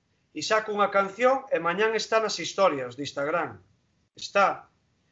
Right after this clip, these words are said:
Nos contratáramos, non sei nin con que empresa. <clears throat> Eh, cando quisemos, deixamos eso morto. Logo, anos despois, todo o mundo estaba en Spotify. Quería que Nao estivera. Para poder meter os temas en Spotify, tuvemos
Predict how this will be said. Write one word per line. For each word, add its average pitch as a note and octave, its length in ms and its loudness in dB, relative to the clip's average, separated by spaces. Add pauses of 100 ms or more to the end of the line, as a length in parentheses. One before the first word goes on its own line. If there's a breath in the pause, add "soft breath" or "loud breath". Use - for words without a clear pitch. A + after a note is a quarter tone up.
(460)
Nos A#3 260 2
contratáramos, G3+ 840 0
non G3+ 180 -2
sei B3+ 300 -4
nin A#3+ 240 -2
con A3+ 240 2
que F3 160 -2
empresa. C#3+ 480 -8 (160)
<clears throat> A3+ 320 -2 (760)
Eh, E3+ 560 2
cando F3 280 2
quisemos, C4 840 2 (100)
deixamos G3 480 0
eso F3 220 -2
morto. D#3+ 460 -4 (180)
Logo, A#3 240 4
anos B3+ 160 0
despois, B3+ 640 2 (160)
todo A3+ 160 4
o A#3 80 -2
mundo A3 160 -4
estaba G#3 240 2
en F#3 80 -2
Spotify. D3+ 560 -4 (520)
Quería A#3+ 320 4
que A3+ 120 4
Nao A#3 160 8
estivera. E3+ 600 -2 (360)
Para F#3 320 2
poder C#4 240 2
meter C4+ 260 2
os A3 140 -2
temas G#3+ 280 -2
en G3 120 -4
Spotify, G3 640 -2
tuvemos A#3 240 -6